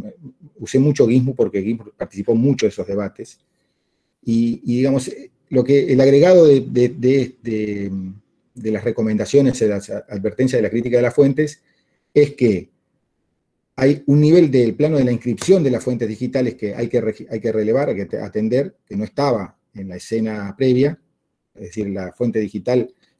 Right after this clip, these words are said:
no es solamente la inscripción, pero es, es importante entender cómo se, se guarda, cómo se, se,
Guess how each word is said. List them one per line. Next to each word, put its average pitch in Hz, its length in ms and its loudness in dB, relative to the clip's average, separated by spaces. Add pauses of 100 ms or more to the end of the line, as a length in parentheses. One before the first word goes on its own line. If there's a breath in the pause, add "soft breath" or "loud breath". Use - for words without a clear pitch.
no 117 100 0
es 127 80 2
solamente 117 720 0
la 104 100 -2
inscripción, 107 600 0
pero 101 300 -4
es, 113 240 -4
es 113 160 -4
importante 110 500 -2
entender 101 460 0
cómo 113 280 0
se, 92 540 -10
se - 140 -8
guarda, 117 400 2
cómo 104 160 -2
se, 92 280 -10 (120)
se, 92 360 -12